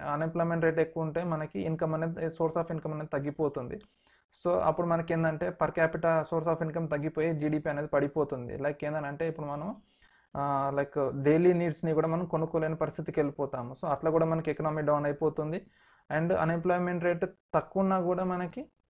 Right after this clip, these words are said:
ప్రాబ్లం అవుతుంది. ఎందుకనంటే ఇలాంటి టాలెంటెడ్ పీపుల్ ఎవరైతే ఉంటారో వాళ్ళు మనకు దొరకక అన్‌టాలెంటెడ్ పీపుల్ని మనం ఒక కంపెనీ అనేది రిక్రూట్ చేసుకుంటుంది. And ఫ్యూచర్ గ్రోత్‌కి, ఎకనామిక్ గ్రోత్‌కి అనేది అది యూస్‌ఫుల్‌గా ఉండదు. So ఈ విధంగా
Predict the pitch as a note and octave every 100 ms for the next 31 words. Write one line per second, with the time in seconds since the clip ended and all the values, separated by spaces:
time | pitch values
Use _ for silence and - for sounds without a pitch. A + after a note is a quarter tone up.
0 | _ _ _ _ _ _ _ _ _ -
1 | E3 E3+ F3+ F3 D#3+ D3 C#3+ D#3 E3 F3
2 | E3+ E3 E3 D4 - _ _ _ _ _
3 | _ _ _ _ _ - E3 E3+ D#3+ E3+
4 | D#3+ F3+ F3+ E3+ F3+ F3 E3+ E3+ E3+ D#3+
5 | D#3 D3+ E3 D#3 D3+ D#3+ D3+ D#3 D#3 D3
6 | G3 D#3+ D#3+ E3 E3+ F3 E3+ E3 D#3+ D#3+
7 | E3 D#3 D#3+ D#3+ D3+ D3 D#3+ D#3 D#3 D3+
8 | D3 D#3+ D3 D#3 - D3+ C#3+ C#3+ - E3
9 | E3+ E3 F3+ D#3 D#3 D#3 D#3+ - F#3 D#3
10 | D#3 D#3+ E3 D#3 D3+ D#3 D3+ D#3+ D3 C#3
11 | C#3+ C#4 _ _ _ D#3+ D#3+ E3 - D#3
12 | E3 F3 D3 C#3 B2+ - _ _ _ -
13 | F#3 C4+ - E3+ F3+ F#3 F3 E3+